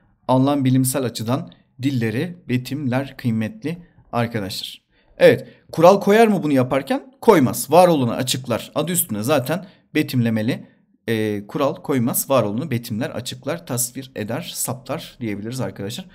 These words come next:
Ama kuramsal dil bilim ilkeler açısından dile yaklaşır ki bunlardan da zaten çıkmış sorular bulunmaktadır. Devam ettik. Metin dil bilim, söylem çözümlemesi, bu dil bilim alanlarına bakalım arkadaşlar.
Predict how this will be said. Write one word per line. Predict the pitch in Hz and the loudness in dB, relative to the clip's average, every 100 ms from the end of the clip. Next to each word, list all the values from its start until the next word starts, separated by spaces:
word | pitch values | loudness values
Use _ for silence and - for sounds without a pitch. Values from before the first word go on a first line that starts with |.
| _ _ | _ _
Ama | - 113 | -6 -6
kuramsal | 147 139 - 123 | -4 -2 -2 -4
dil | 107 101 | -4 -6
bilim | 131 165 - _ | -8 -8 -18 _
ilkeler | - 127 131 113 | -2 -2 0 -4
açısından | 107 - - 98 98 | -2 -4 -6 -6 -4
dile | 123 120 127 - _ - | -2 -2 -2 -12 _ -4
yaklaşır | 123 127 104 - | -4 -4 -10 -10
ki | - - 127 | -14 -10 -2
bunlardan | 123 120 113 107 | 0 0 -2 -4
da | 101 | -4
zaten | 117 110 - 139 - _ _ | -4 -6 -6 -10 -12 _ _
çıkmış | - 127 98 | -14 -10 -8
sorular | - 120 101 113 131 - _ | -6 -6 -6 -8 -8 -16 _
bulunmaktadır. | 135 117 131 117 - 98 - - _ - _ - | -6 -2 -2 -4 -8 -12 -12 -18 _ -20 _ 4
Devam | 165 190 | 6 6
ettik. | 190 185 196 | 0 -6 -6
Metin | 131 131 180 175 | -4 -2 -2 -2
dil | 170 | -4
bilim, | 160 175 | -4 -4
söylem | 170 147 143 160 | -4 -2 -2 -4
çözümlemesi, | 156 143 147 151 151 - 160 156 | -4 -6 -4 -4 -4 -4 -4 -6
bu | 131 131 | -6 -4
dil | 139 135 | -4 -4
bilim | 143 139 | -6 -2
alanlarına | 127 131 131 135 127 | 0 2 2 0 -2
bakalım | 107 110 107 | -4 -6 -6
arkadaşlar. | 104 104 110 123 170 | -6 -8 -8 -8 -10